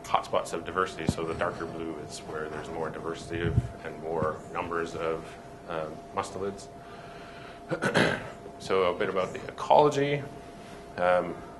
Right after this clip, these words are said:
being carnivores, they eat mostly animals, anything from insects to moose. Usually it's, uh, eating a moose as carrion, but there are a few documented cases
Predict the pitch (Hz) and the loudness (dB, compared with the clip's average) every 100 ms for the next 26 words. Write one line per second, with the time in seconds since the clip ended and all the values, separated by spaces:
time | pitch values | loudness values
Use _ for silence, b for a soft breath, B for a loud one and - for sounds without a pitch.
0 | - - - - - 95 92 95 95 92 | -14 -14 -14 -10 0 0 2 2 2 4
1 | 101 104 98 92 104 107 110 - 101 98 | 4 2 4 2 2 4 4 4 0 2
2 | 95 92 78 - - - 95 90 92 92 | 0 -2 -4 -6 -4 2 2 2 -2 -4
3 | - 82 80 - 127 - 120 - - - | 0 0 0 -2 -2 2 2 2 -8 -8
4 | - - 101 98 98 92 - - 123 127 | -8 -4 -2 -2 -2 -4 -6 2 4 6
5 | 117 104 95 - - - - 87 78 76 | 8 8 6 -2 -6 -10 -8 -4 -4 -4
6 | 78 B B B B B B - 101 95 | -8 B B B B B B -6 0 2
7 | 85 82 95 - - - 85 80 - 120 | 2 -2 -2 -4 -8 -8 -6 -4 4 6
8 | 107 107 110 104 80 - 85 87 90 92 | 8 6 2 2 2 2 -2 2 4 6
9 | 90 90 87 - B B - - 95 90 | 6 6 6 2 B B -10 -6 -2 2
10 | 85 87 107 90 80 85 82 90 87 | 2 2 -2 -2 -4 -4 -4 -6 -8